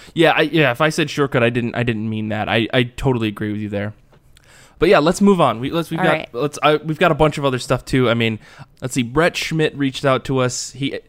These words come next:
Speaker 1: uh, sorry, easy last name, so I just went right into it.
Speaker 2: <laughs>
Speaker 1: Uh, <laughs> he asked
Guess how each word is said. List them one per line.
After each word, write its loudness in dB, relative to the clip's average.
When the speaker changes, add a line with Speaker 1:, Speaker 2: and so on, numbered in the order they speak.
Speaker 1:
uh, -4
sorry, -6
easy 0
last 2
name, -2
so -6
I -4
just -10
went 0
right -4
into -4
it. -4
Speaker 2:
<laughs> -4
Speaker 1:
Uh, 0
<laughs> -2
he 6
asked 0